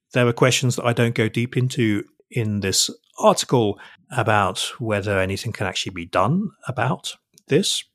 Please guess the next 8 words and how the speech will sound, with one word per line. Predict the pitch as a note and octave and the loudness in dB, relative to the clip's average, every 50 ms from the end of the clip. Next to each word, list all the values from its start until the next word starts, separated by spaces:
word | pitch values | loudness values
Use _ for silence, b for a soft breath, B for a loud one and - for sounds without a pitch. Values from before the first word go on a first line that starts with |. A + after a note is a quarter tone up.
| _ _ _ - | _ _ _ 0
Is | D3 C#3+ A#2+ - | 2 2 2 2
this | - A#2+ A2 - | 2 0 2 2
a | A#2 - | 0 -2
problem | - - A2 G#2 - G#2 G2 G2+ | -2 -2 -2 -2 -2 -2 -2 -2
of | F#2+ F#2 - - - _ _ _ - | -2 -4 -6 -12 -16 _ _ _ -6
ultimately | A2+ A2 - - A2+ A2 - - - G2+ | -4 -4 -4 -4 -8 -8 -8 -8 -10 -10
constitutional | - - B2 A2+ A2 - - - B2+ A2+ - - A#2+ G#2+ G2+ G2+ F#2+ G2+ - _ - | -6 -2 -2 -2 -2 -2 -4 -6 -6 -6 -4 -4 -4 -4 -4 -6 -6 -10 -12 _ -2
design? | - G2 F2 - F#2 F#2 F2+ G2+ A#2+ C#3 D3+ E3 | 0 2 2 2 2 2 0 0 -2 -2 -4 -6